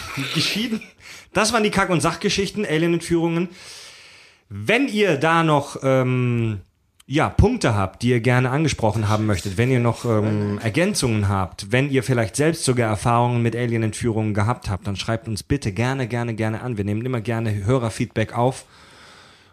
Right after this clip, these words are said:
und lesen das auch öffentlich vor. Hört uns bei iTunes oder in eurem Podcatcher. Gebt uns bitte, das ist uns sehr wichtig, eine fünf-Sterne-Bewertung bei iTunes.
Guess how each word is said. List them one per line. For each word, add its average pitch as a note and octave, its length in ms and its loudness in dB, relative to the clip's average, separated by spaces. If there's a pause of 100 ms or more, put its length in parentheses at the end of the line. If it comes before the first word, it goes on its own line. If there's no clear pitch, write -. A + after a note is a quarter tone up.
(220)
und G#2+ 560 4
lesen A2+ 360 2
das G#2 180 0
auch G#2+ 180 -8
öffentlich G2 400 -6
vor. C#3 380 0 (1900)
Hört B2+ 200 0
uns A#2 100 -2
bei A2+ 260 0
iTunes C3 440 -2
oder A2+ 160 0
in G#2+ 80 -2
eurem G#2 200 0
Podcatcher. - 560 -2
Gebt D3+ 220 -4
uns D#3+ 140 -4
bitte, F3+ 220 0
das C#3+ 140 -2
ist B2+ 100 -6
uns C3 140 -6
sehr D3 180 0
wichtig, D3 260 -2
eine C3 100 -2
fünf-Sterne-Bewertung C3+ 880 -2
bei G#2 280 -2
iTunes. F#3+ 480 -2